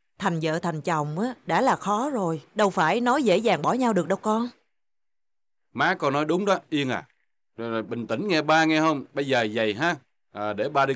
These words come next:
Speaker 2: kiếm thằng Quý. Ba hỏi đầu đuôi gốc ngọn coi ra làm sao. Nếu mà nó có cái gì, ba xử trí nó liền, ha.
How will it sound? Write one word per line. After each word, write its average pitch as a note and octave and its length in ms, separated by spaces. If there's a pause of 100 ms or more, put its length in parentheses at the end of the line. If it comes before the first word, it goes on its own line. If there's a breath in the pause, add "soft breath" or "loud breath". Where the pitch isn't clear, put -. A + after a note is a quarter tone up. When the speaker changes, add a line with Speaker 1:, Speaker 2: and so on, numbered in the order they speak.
Speaker 2:
kiếm F3 140
thằng G#2+ 200
Quý. F3+ 200 (380 soft breath)
Ba C3 100
hỏi A#2+ 240
đầu A#2+ 300
đuôi C#3+ 200
gốc - 240
ngọn A2+ 240
coi C#3 100
ra C3 100
làm A2 100
sao. B2+ 220 (360)
Nếu B3 160
mà G#3 100
nó E3 80
có A3 120
cái G#3+ 140
gì, A#2+ 180
ba D3 160
xử B2+ 220
trí F#3 200
nó G#3 100
liền, B2 200 (160)
ha. D#3 160